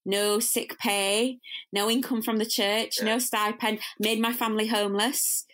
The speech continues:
Speaker 1: Said, "Right, we're moving out of the vicarage. We've got to find somewhere to live,"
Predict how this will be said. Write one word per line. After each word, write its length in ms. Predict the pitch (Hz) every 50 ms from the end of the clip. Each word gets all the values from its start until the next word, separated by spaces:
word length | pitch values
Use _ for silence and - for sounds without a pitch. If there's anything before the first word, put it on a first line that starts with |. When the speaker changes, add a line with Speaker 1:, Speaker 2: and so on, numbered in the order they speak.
| _ -
Speaker 1:
Said, 260 | - - 226 214 214
"Right, 180 | 208 208 202 -
we're 80 | 196
moving 300 | 202 214 214 220 208 220
out 160 | 214 208 - 190
of 40 |
the 80 | 190 220
vicarage. 280 | 220 - - 214 208 -
We've 80 | 196
got 80 | - 208
to 60 | 202
find 220 | - 220 202 202
somewhere 220 | 190 - 202 208 196
to 160 | 202 - 196
live," 320 | 190 190 202 208 202 -